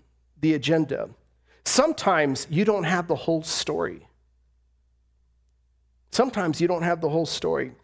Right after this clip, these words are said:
I wanna help you with this. Here's a really simple thing you can do in the church. If you believe the best in others, it will save you a lot of heartache. Most people are not out to get you.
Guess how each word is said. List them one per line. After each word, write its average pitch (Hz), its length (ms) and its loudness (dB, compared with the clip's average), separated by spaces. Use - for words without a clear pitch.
I 135 60 4
wanna 170 160 4
help 165 280 0
you 135 120 4
with 127 160 2
this. 123 340 -4
Here's 165 200 2
a 151 80 2
really 151 420 2
simple 160 360 0
thing 135 260 0
you 120 100 -8
can 131 180 0
do 127 240 0
in 120 100 0
the 127 60 -2
church. - 500 -2
If 160 200 2
you 226 220 4
believe 196 420 2
the 170 100 2
best 160 440 0
in 160 140 2
others, 117 640 -2
it 156 140 2
will 151 160 0
save 139 340 0
you 131 140 0
a - 20 -2
lot 117 260 0
of 110 100 -6
heartache. 85 580 -6
Most 233 300 2
people 147 320 -2
are 135 100 0
not 135 180 0
out 117 180 0
to 110 80 -14
get 98 320 -8
you. 76 120 -18